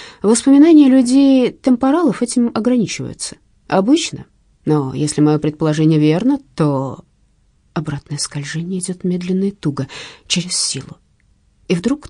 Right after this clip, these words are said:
толчок, словно поезд тряхнуло на стыке рельсов. Будь у Джаспера тело, он бы за что-нибудь ухватился.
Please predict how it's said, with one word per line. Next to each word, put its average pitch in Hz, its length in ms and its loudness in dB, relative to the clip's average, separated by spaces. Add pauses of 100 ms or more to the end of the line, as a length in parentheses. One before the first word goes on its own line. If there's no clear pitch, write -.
толчок, 247 560 -6 (320)
словно 208 340 0
поезд - 540 -4
тряхнуло 180 440 -2
на 180 120 0
стыке 180 320 -6
рельсов. - 480 -8 (400)
Будь 190 280 0
у 233 40 -2
Джаспера 220 460 -4
тело, 220 360 -4
он 214 140 0
бы 208 120 -2 (420)
за 202 140 -2
что-нибудь 208 440 -2
ухватился. - 720 -10